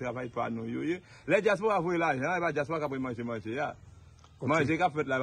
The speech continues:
Speaker 1: dyaspora ka pou benefisye dirèk. Benefisye dirèk la, se moun nan zòn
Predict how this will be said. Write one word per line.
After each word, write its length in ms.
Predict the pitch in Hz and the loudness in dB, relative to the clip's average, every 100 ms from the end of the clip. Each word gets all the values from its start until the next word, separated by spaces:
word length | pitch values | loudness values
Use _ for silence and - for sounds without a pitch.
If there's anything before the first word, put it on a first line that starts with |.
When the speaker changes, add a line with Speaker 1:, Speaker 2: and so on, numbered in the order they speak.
| 127 | 2
Speaker 1:
dyaspora 300 | 123 139 127 | 0 0 -2
ka 80 | 127 | -2
pou 160 | 120 | -2
benefisye 540 | 117 117 107 117 117 113 104 | -2 -4 -4 -6 -4 -4 -4
dirèk. 260 | 127 147 117 135 | -4 -4 -2 -2
Benefisye 400 | 143 160 156 131 | -2 0 -2 -2
dirèk 300 | 131 127 123 | -2 -2 0
la, 140 | 156 135 | 0 2
se 80 | |
moun 300 | 127 123 127 127 | 0 2 2 0
nan 160 | 127 110 | 0 -2
zòn 160 | 107 | -4